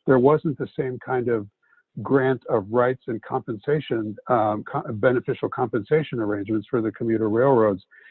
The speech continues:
And the, the issue now is, how do commuter railroads, which are taxpayer funded, which are, which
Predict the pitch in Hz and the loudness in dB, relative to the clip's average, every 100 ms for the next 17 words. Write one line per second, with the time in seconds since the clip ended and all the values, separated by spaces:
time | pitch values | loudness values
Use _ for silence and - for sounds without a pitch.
0 | - - 127 123 117 113 127 127 127 117 | -20 -4 2 4 2 0 2 4 4 4
1 | 123 - 143 131 135 120 120 147 147 123 | 2 4 2 2 2 4 4 4 4 2
2 | 117 110 _ _ _ _ - 156 151 147 | 0 -4 _ _ _ _ 0 2 2 0
3 | - 143 131 127 113 117 120 113 110 107 | -4 -4 -2 0 0 0 0 0 -2 -6
4 | 110 _ _ _ 131 123 123 113 - 170 | -10 _ _ _ -6 0 0 0 -4 -6
5 | 165 - 143 127 110 131 117 120 104 113 | -6 -4 -2 -2 -4 -6 -4 -6 -4 -4
6 | 107 117 110 107 _ _ _ - 123 | -2 0 0 -2 _ _ _ -4 -2